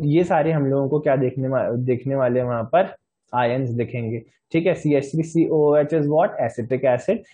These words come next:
इसके सॉल्यूशन में सीएच थ्री सीओ माइनस आयन होंगे और एच प्लस आयन होंगे। Since the cation present in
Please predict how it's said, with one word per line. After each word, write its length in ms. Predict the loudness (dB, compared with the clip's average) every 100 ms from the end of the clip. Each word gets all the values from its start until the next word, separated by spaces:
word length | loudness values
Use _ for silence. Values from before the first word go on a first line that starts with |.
| _
इसके 200 | -6 -2
सॉल्यूशन 400 | 0 2 2 0
में 80 | -2
सीएच 340 | 0 0 0 -2
थ्री 80 | -4
सीओ 380 | 0 2 2 2
माइनस 360 | 0 0 -2 0
आयन 200 | 0 2
होंगे 200 | 2 2
और 100 | 0
एच 140 | -2 -4
प्लस 180 | -4 -2
आयन 280 | -4 -4
होंगे। 260 | -6 -6 -10 -12 -20 -10 -2
Since 220 | 0 0
the 100 | 0 2
cation 500 | 0 2 0 2 0 2
present 440 | 2 4 2 0
in 120 | 0